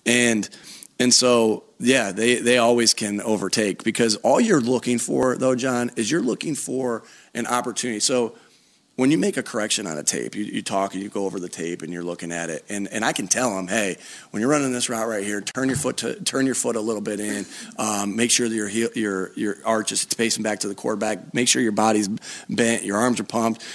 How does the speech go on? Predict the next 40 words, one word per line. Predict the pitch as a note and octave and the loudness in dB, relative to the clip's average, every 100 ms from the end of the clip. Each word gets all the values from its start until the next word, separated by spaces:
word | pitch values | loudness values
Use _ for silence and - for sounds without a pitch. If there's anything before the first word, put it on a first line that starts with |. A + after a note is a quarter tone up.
| - - | -6 0
uh, | G2+ G2 | 4 4
your | A2 | 4
body's | G#2 A#2 A#2+ A2 | 4 4 4 4
bent, | A#2 A#2 | 2 2
your | G2 | 2
nose | G#2+ A#2+ | 4 4
is | A#2 A#2 | 4 2
over | G#2+ | 2
your | A2 G2+ | 2 2
toes, | A2 A2+ A2 | 2 2 2
and | G2+ G2+ | -2 -2
you | |
get, | G#2+ G#2+ A2+ - | 0 0 -2 -6
you | G2+ | 0
don't | G#2+ C3+ | 2 2
make | C3+ C3 | 2 2
a | A#2 | 2
wasted | A#2+ A#2+ A#2 | 4 4 2
step | - G#2 | 0 -4
and | G#2+ | -6
you | |
pr-, | F#2+ G#2 | -8 -10
drive | - A2 G#2 | -2 0 2
back | F#2+ G2+ | 0 -2
to | G2+ | -4
the | |
quarterback | - G2+ G#2 G#2 | 0 2 2 2
and | G2 | 2
you | F#2 | 2
use | G#2 F#2 | 2 0
your | |
length." | F#2 C#2+ - | -2 -2 -2
All | - | 0
right, | E2+ | 0
I'm | D2+ D2+ | -2 -4
getting | E2 C2+ C2+ - | -6 -6 -10 -10
very | - - E2 D#2 - - - | -4 0 0 -2 -6 -14 -6
into | - A#2 E2 | 0 2 0
that, | D#2 C#2 - | -2 -4 0
but | A#2+ A#2 - | 4 4 2